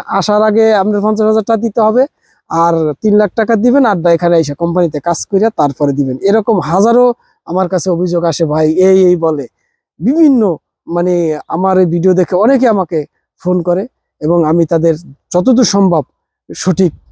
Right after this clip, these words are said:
পরামর্শ দেওয়ার চেষ্টা করি। অতএব যারাই আসবেন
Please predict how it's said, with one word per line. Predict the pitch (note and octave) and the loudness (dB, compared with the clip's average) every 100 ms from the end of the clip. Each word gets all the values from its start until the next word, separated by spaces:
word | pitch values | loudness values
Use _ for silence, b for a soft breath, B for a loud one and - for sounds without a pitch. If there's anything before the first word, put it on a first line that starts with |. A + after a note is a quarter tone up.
| _ - - | _ -20 -4
পরামর্শ | F3+ E3+ E3+ - D#3+ | 0 2 0 -2 -4
দেওয়ার | D3 D3+ | 0 -2
চেষ্টা | - F#3+ - G3+ | -2 -6 -2 -2
করি। | A#3 C#4+ - b b b b | 0 -2 -4 b b b b
অতএব | E3 E3 G3+ G3+ _ _ _ _ _ _ _ _ _ _ _ _ _ _ - | -4 0 0 0 _ _ _ _ _ _ _ _ _ _ _ _ _ _ -4
যারাই | D3 F#3+ G3+ G3+ G3+ | 0 0 2 0 -2
আসবেন | F3 F3+ F#3 B3+ | -4 -4 -2 -2